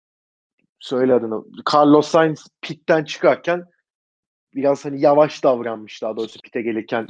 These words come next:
McLaren iki arabasını da üst üste pite alabilsin. Yani işte double stack deniyor. Onu yapabilsin diye.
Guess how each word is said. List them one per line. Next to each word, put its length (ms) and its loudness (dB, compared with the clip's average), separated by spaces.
McLaren 540 0
iki 260 0
arabasını 400 0
da 40 0
üst 220 -6
üste 320 -4
pite 220 0
alabilsin. 560 4
Yani 120 -8
işte 200 -12
double 280 0
stack 280 -6
deniyor. 220 -4
Onu 120 -4
yapabilsin 580 0
diye. 160 -4